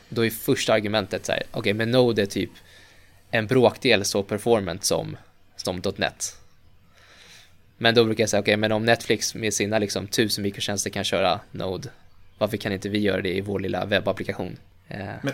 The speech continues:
Speaker 2: är inte det en avtagande sanning att det, att den där, den skillnaden, att, att, ehm,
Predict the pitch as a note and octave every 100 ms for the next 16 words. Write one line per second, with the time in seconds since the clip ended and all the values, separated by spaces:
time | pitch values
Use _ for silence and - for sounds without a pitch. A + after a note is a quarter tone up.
0 | - C#3 C3+ C3 C3 C3 - C#3+ C3 A#2
1 | - F#3+ B2 G2+ - B2+ A#2 F3 D3 -
2 | G2 E2 - A#2 G#2 G#2 G2+ G2+ G#2+ G2+
3 | G#2 G2 G2+ G2 - G#2 - - - -
4 | - _ - G#2+ - - - A2 G#2 G2+
5 | G2+ G2+ G2+